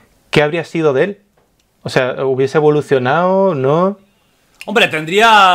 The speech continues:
Speaker 2: muchos años. <laughs>
Speaker 1: No
Speaker 2: Estaría
Speaker 1: sé.
Speaker 2: ya con la edad de, de,
Speaker 1: O, o,
Speaker 2: de
Speaker 1: o
Speaker 2: Ramsés
Speaker 1: quizás
Speaker 2: tercero.
Speaker 1: muri-, morir-, moriría de sífilis como su hermano. Que eso, claro, lo dije yo, dice, "¿Pero cómo dices eso?".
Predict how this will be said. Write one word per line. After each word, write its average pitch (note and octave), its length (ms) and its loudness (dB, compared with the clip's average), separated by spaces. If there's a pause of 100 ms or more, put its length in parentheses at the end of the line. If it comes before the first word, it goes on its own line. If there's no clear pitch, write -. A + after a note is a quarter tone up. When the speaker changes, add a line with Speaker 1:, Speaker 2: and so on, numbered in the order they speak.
(120)
Speaker 2:
muchos F#3+ 260 -2
años. G3+ 440 -4 (240)
<laughs> A#3+ 160 -4 (880)
Speaker 1:
No C3 200 4
Speaker 2:
Estaría G3+ 200 4
Speaker 1:
sé. G3+ 160 4
Speaker 2:
ya F3+ 480 0
con E3+ 120 -4
la E3 80 0
edad F#3+ 160 4
de, F3 440 2
de, C#3+ 480 2
Speaker 1:
O, D#3+ 40 0
o, - 20 2
Speaker 2:
de C#3+ 60 0
Speaker 1:
o C#3+ 40 -4
Speaker 2:
Ramsés C3+ 260 -2
Speaker 1:
quizás C#3 180 -2
Speaker 2:
tercero. D3+ 340 -2
Speaker 1:
muri-, D#3 380 0
morir-, - 40 -16
moriría D#3 460 0
de C3+ 180 2
sífilis D3+ 380 -2
como C3 200 -2
su C3+ 100 -2
hermano. D3 420 -2 (340)
Que C#3 120 0
eso, D#3 200 0
claro, D3+ 220 0
lo B2 120 0
dije C#3 220 0
yo, D#3 60 0
dice, C#3 180 -2
"¿Pero B2 200 0
cómo F3 180 0
dices F3+ 300 -2
eso?". G3 100 -4